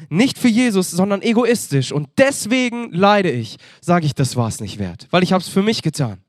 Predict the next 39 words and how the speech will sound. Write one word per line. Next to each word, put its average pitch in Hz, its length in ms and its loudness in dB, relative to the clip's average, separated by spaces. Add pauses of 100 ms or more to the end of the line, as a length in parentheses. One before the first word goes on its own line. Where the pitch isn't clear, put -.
(1400)
So, 220 120 2
ich 226 140 0 (160)
habe 233 260 2
etwas - 260 -2
versucht, 196 440 2
um 196 100 0
mir 185 140 4
selbst 165 480 -2
Wert 220 220 0
zu - 120 -2
schaffen 196 500 0 (300)
und 196 160 -2
deswegen 240 400 0
leide 208 260 2
ich 233 140 -4
und 202 100 -2
ich 196 120 -2
denk, 208 180 -2
mein 185 140 -2
Versuch 180 300 0
ist 190 140 -8
gescheitert 202 540 -2
und 170 120 -8
das 160 140 -6
Leid 190 220 0
ist 156 140 -10
wertlos. 131 540 -2 (540)
Aber 208 220 4
in 214 80 -4
dem 262 120 2
Moment, 254 320 2
wo 240 100 2
ich - 120 -2
merke, 247 340 0 (280)
Jesus 262 400 0
möchte 240 320 2
etwas 151 280 -2
von 127 160 -8
mir, 104 280 -10